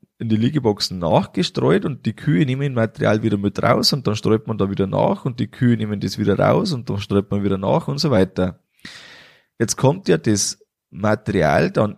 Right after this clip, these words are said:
indirekt, also über den Umweg der Liegeboxen, wieder in den Abwurf oder in den Spaltenkanal, also, also zurück in das System. Weil, wenn man das so in sich betrachtet, dann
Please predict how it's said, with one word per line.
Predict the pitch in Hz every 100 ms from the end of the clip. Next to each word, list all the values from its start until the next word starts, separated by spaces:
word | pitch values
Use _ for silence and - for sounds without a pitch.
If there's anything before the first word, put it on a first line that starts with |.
| _
indirekt, | 139 139 170 175 175 190 -
also | - 104 98 - -
über | 120 120
den | 104
Umweg | - 127 139 107 -
der | 95
Liegeboxen, | 110 160 165 165 - - 160
wieder | 131 135
in | -
den | 107 -
Abwurf | - - 165 180 185
oder | - 123
in | 117
den | 127 131
Spaltenkanal, | - 117 156 135 117 101 92 92 92
also, | 98 - -
also | - 110 139
zurück | - 110 151 -
in | 151
das | 95 110
System. | - 160 - 123 95 90 - _ _ _ _ _ _ _ _ _ - - - - -
Weil, | 92 101 - _ _ _ _
wenn | - 117
man | 131
das | 123 120
so | - 110
in | 107 117
sich | - - - - -
betrachtet, | 104 - 85 156 - 190 269 -
dann | 110 85